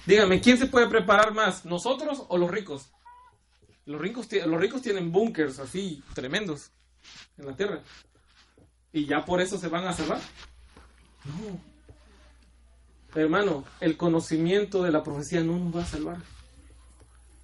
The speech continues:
El conocimiento de los tiempos no nos va a salvar. Nos va a salvar nuestra relación con Dios.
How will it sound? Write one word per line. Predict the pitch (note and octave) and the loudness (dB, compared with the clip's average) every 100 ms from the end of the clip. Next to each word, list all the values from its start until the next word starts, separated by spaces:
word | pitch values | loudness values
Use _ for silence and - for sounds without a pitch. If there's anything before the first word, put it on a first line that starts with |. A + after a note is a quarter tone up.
| - - - - | -20 -20 -16 -2
El | D#3 | -2
conocimiento | D3+ E3+ E3 E3 F3 G3 G#3 | 2 0 2 2 2 6 8
de | F3 | 8
los | D#3 - | 8 4
tiempos | - G3+ A3+ E3 D#3+ | -2 0 2 0 0
no | D#3+ | 2
nos | F#3 F3+ | 2 4
va | E3+ E3+ E3+ | 4 4 2
a | D3+ | -2
salvar. | D3+ C#3+ E3 E3+ - - - - - - - - - | -4 0 -2 -2 -14 -20 -20 -20 -20 -20 -20 -14 -2
Nos | D#3+ D3+ | 0 4
va | E3 G3 | 6 6
a | G#3 | 4
salvar | F#3 D#3 E3 G3 G3 | 2 2 4 4 0
nuestra | F3 E3+ D#3+ | -4 -4 -4
relación | D#3 C#3+ C#3 E3+ F3+ G3 E3+ - _ _ _ _ _ _ _ _ _ _ _ _ _ _ _ _ | -4 -4 -6 -4 -2 -2 -4 -10 _ _ _ _ _ _ _ _ _ _ _ _ _ _ _ _
con | D3 C#3+ | -10 -4
Dios. | C#3+ F3 - | -2 -2 -4